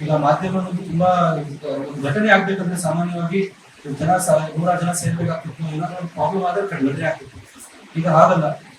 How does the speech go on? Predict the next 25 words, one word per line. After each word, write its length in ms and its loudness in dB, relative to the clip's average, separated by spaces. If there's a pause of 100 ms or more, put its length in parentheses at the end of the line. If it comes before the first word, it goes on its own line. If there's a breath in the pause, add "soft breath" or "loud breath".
(160)
ಈಗ 160 0
ಯಾವುದೋ 260 4
ಒಂದು 280 2
ಕೊ-, 340 -2
ಯಾವುದೋ 240 -2
ಒಂದು 540 -2
ಜಾಗದಲ್ಲಿ 460 0
ಯಾವುದೋ 240 2
ಒಂದು 120 -2
ಕೊಠಡಿಯಲ್ಲಿ 560 -8
ಒಂದು 160 -10
click 580 -4
of 80 4
the 120 2
mouse, 280 -2 (680)
ಮೌಸ್ 320 2
ಅಲ್ಲಿ 240 2
ನಾವು 240 -2
ಕ್ಲಿಕ್ 280 -4
ಮಾಡಿ 240 4
ಇಂಟರ್ನೆಟ್ 540 -6
ಅಲ್ಲಿ 120 -2
ಏನಾದ್ರು 260 -2
ಅಪ್ಲೋಡ್ 300 0
ಮಾಡಿದ್ರೆ 420 -4